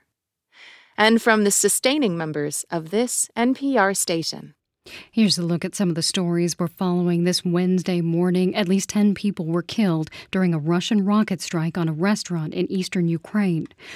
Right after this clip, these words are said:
Speaker 2: More than eighty million people in the Midwest and along the East Coast are under air quality alerts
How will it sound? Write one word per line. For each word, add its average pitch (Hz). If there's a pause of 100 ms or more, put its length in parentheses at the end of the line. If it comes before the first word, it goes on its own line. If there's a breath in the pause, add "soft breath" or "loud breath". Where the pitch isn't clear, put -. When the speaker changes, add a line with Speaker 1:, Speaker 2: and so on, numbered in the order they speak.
(160 loud breath)
Speaker 2:
More 202
than 202
eighty 220
million 190
people 170
in 190
the 170
Midwest 170
and 165
along 170
the 165
East 202
Coast 214
are -
under 180
air 202
quality 220
alerts 160